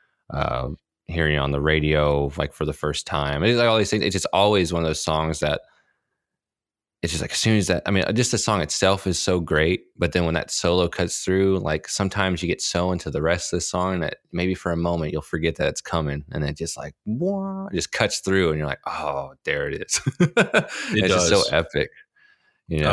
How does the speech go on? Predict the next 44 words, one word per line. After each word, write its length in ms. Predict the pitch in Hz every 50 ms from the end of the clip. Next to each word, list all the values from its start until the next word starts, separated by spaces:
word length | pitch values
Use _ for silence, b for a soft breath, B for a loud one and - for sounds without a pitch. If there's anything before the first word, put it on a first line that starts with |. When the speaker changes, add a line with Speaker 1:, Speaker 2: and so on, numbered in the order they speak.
| 92
Speaker 1:
know? 0 |
Speaker 2:
yeah. 280 | 78 73 71 67 - - -
Speaker 1:
And 160 | - 85 85
it, 140 | 85 - - - - _ _ _ _ -
but 100 | 95 87
that's, 420 | 104 110 110 - - - - - _ - -
I 80 | -
mean, 160 | 82 85 85 80
that, 220 | 82 95 104 -
that's 180 | - 87 - -
another 280 | 78 78 87 95 87
great, 260 | 73 80 71 62 - - _ - _ _ -
great 260 | 101 - 82 80 -
guitar 360 | - 76 - - 82 76 76
tone, 440 | 76 - - 80 78 76 76 73 73
and 140 | 73 73 76
something 280 | - 95 87 78 80 78
I 100 | 76 76
wanna 200 | 76 73 73 73
keep, 300 | - - - 78 73 _ _ _ _ _ _ _ _ _ _ _ - -
um, 340 | 80 76 71 73 73 73 - _ -
bringing 280 | 85 82 80 76 73 76
up 240 | 80 82 80 - -
throughout 300 | - 80 73 71 71 -
this 140 | - 76 -
topic 480 | - - - 78 76 - - - - -
is, 240 | 78 78 76 - - B B B B B B B
is 160 | 76 76 80
the 80 | 76 73
tone 340 | - - 90 85 87 87
of 140 | 80 73 71
these 160 | 78 76 73
guitar 600 | - - 71 - - 78 78 76 76 76 78 80 _ _ -
solos. 640 | - - 87 87 90 85 78 76 - - - - 85
Is 160 | 82 80 -
I, 80 | - 78 - 76 80 73 -
I, 60 | -
I 40 | -
feel 160 | - - 82 78
like 60 | 76
that's 140 | - - -
also 380 | 80 80 80 - - 76 76
a 40 | 73
nature 540 | 76 73 78 82 - - - 76 76 73